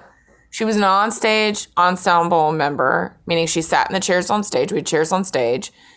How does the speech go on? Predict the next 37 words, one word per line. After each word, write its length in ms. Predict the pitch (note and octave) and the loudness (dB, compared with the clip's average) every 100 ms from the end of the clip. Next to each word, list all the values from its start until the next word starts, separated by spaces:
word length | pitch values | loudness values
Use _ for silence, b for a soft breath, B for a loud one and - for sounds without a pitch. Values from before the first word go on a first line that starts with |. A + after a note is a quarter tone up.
| b | b
She 260 | - - F#3+ | -8 -2 0
was 180 | F3+ E3 | 0 2
one 120 | E3+ | 2
of 60 | F3+ | 2
the 40 | |
people 160 | G3+ F#3 | 0 0
who 60 | |
sat 180 | E3 F3 | 2 0
in 60 | F3 | 0
the 80 | |
chairs 200 | E3+ D#3+ | 0 0
on 120 | D#3 D3+ | 0 0
stage, 200 | D3+ E3 | 0 0
and 80 | |
then 80 | D3+ | -4
she 200 | - - | -6 -2
understudied 580 | - F3+ F3 - C#3 C#3 | 0 0 0 0 0 0
a 60 | C#3+ | -2
bunch 160 | D3+ | -4
of 40 | - | -6
the 60 | |
female 360 | D3+ D#3 C#3+ C#3 | -4 -4 -2 0
roles. 520 | F3 F3+ F#2+ F#2 - B B - | 2 2 -2 -4 -8 B B -2
And 100 | G3 | 0
she 100 | A3 | 2
actually 380 | G3+ C4 C4+ G#3 | 2 2 0 0
initially 600 | F#3 G3+ B3+ - G#3 F3+ | 2 2 0 0 0 2
understudied 800 | C3+ F3 E3+ - E3+ D#3+ D#3 - - | 2 0 0 0 2 2 0 -4 -8
the 120 | F3+ | -4
Wendla 380 | D#3+ E3+ B3 A3+ | 0 2 0 0
character 440 | F3+ D3+ D#3 D3 | 0 0 0 0
that 120 | D3 D#3 | 0 2
has 220 | E3 E3 | 0 0
simulated 540 | - F#3 F3 E3 E3 | 0 2 2 2 0
sex 240 | E3+ E3+ E3 | -2 0 -2
on 120 | D#3+ | -2
stage, 560 | - F#3 F#3+ E3+ C3 | -2 0 0 0 -2